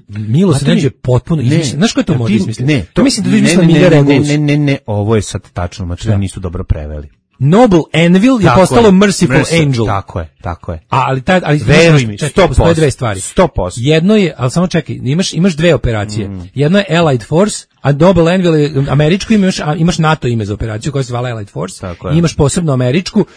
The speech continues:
Speaker 1: koja uključuje i kopnene trupe na Kosovu.
Speaker 2: Da.
Speaker 1: To je
Speaker 2: Noble
Speaker 1: Noble Anvil.
Speaker 2: Anvil.
Speaker 1: A ovo je, a ovo za-, ovo, ovo bombardovanje je bilo Allied Force.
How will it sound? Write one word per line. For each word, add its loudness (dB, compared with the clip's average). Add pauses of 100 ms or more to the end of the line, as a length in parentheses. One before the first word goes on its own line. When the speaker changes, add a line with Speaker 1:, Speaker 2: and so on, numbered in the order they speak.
Speaker 1:
koja 2
uključuje 0
i 2 (200)
kopnene 2
trupe 2
na 0
Kosovu. -4 (100)
Speaker 2:
Da. -10 (320)
Speaker 1:
To 2
je 2
Speaker 2:
Noble 0 (200)
Speaker 1:
Noble 0
Anvil. -4
Speaker 2:
Anvil. -10 (100)
Speaker 1:
A -2
ovo 4
je, 2
a -2
ovo 2
za-, 0
ovo, 0
ovo 0 (240)
bombardovanje 0
je -4
bilo -2
Allied -2
Force. -6